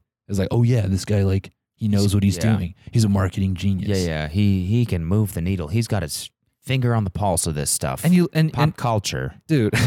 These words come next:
Speaker 1: <laughs> you can tell, I feel like, what companies that, I mean, maybe you can't, I don't know, that he fucking, that he's creating content for. It's, like, crazy how many companies make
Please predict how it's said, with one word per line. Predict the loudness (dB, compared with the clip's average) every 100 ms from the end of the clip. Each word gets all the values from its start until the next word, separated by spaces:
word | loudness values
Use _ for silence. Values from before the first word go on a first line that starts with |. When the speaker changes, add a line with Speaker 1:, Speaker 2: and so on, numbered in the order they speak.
| 0 -2 _
Speaker 1:
<laughs> | _ -20 -14 -4
you | 0 2
can | 2
tell, | 4 4 4 4 2
I | 0
feel | 0 2
like, | 2 0
what | 0 0 0
companies | 0 0 0 0 -2 -6 -14 _ _ _ _ _ _ _ _ -4
that, | -2 0
I | 0
mean, | 2 4
maybe | 2 2
you | -2
can't, | 0 0 0
I | 0
don't | 0
know, | 0
that | 0 -2
he | -4 -4
fucking, | -2 -2 -2 -2 -2 -6 -10 -6
that | -6 0
he's | -2 0
creating | -2 0 2 2 0
content | 0 -2 0 -4
for. | -4 -10 -10 _ _ _ _
It's, | -4 0
like, | 0 0
crazy | 2 2 4 2
how | 2 2 2
many | 2 2
companies | 0 0 2 0 0
make | 0 0